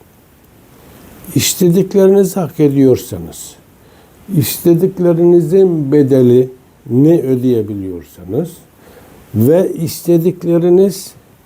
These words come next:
ahlaken, ahlaken doğruysa, kurallara uygunsa, kanunlara uygunsa siz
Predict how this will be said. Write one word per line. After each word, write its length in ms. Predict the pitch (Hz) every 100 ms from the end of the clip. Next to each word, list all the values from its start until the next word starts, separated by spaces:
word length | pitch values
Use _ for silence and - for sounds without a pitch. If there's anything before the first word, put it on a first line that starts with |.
| _ _ _ _ _ _ - -
ahlaken, 720 | 151 113 143 165 170 143 117 - _ _ _ _ _ _ _ _ _ _ -
ahlaken 540 | 92 101 90 - 131 160 - - - - - - - - - - -
doğruysa, 800 | 135 143 143 151 170 151 - - - _ - - -
kurallara 640 | - 139 143 143 143 147 151
uygunsa, 720 | 143 127 123 135 123 - 90 78 -
kanunlara 640 | 127 131 135 135 131 135 135
uygunsa 1120 | 135 123 113 107 98 82 - 135 160 233 226 - - -
siz 320 | - 180 180